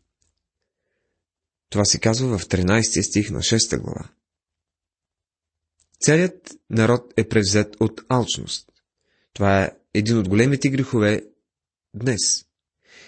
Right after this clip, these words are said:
Ние лъмтим в сърцето си за злато и сребро, за богатство, за слава. Това са нещата, за които човек лъмти. Повърхностно са лекували те раната на людите ми, като са казвали: "Мир, мир",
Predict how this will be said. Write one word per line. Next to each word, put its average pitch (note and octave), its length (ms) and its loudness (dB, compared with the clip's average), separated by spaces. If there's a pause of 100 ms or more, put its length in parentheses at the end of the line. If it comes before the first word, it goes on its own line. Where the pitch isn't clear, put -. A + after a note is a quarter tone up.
(120)
Ние G#3+ 160 4
лъмтим G#3 420 4
в D#3 120 2
сърцето C#3+ 460 0
си - 340 -2
за G#2+ 200 -2
злато G2+ 320 0
и D#3+ 60 2
сребро, G#2+ 520 0 (340)
за F2 120 -6
богатство, B2+ 540 0
за D#2+ 120 -4
слава. C3 520 0 (760)
Това G3 160 2
са G3 120 0
нещата, D#3+ 420 2
за C3 140 -2
които A#2 240 -6
човек C3 320 -2
лъмти. G2+ 400 -8 (1160)
Повърхностно D#3+ 760 0
са C#3+ 180 0
лекували A#2 800 2 (300)
те B2+ 360 2
раната G#2+ 640 0
на F#2+ 180 0
людите A#2 400 0
ми, D#2+ 220 -4 (480)
като A2+ 200 -2
са A2 140 2
казвали: G#2+ 600 2
"Мир, D#3+ 380 2
мир", B2+ 380 0